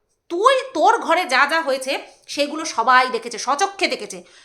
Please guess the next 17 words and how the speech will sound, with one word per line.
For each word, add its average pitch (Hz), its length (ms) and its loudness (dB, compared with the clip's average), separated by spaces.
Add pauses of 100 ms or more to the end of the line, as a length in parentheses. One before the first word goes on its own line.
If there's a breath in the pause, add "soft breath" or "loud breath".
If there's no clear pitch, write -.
(140 soft breath)
তোর 339 180 2
মেয়েকে 294 320 -4
নেশা 277 260 0
করতে 311 240 -4
দেখা 254 240 -4
গেছে 269 300 0 (460 loud breath)
তোর - 140 6
লাইভে, 247 440 2 (680)
তোকে 359 260 0
পরপুরুষের 339 540 2
সঙ্গে 339 280 -2
ঘুরতে 294 320 -6
দেখা 294 220 2
গেছে 285 260 0 (460 loud breath)
অন্যের 320 360 2
ভিডিও 294 320 0
ক্লিপে, 302 380 -4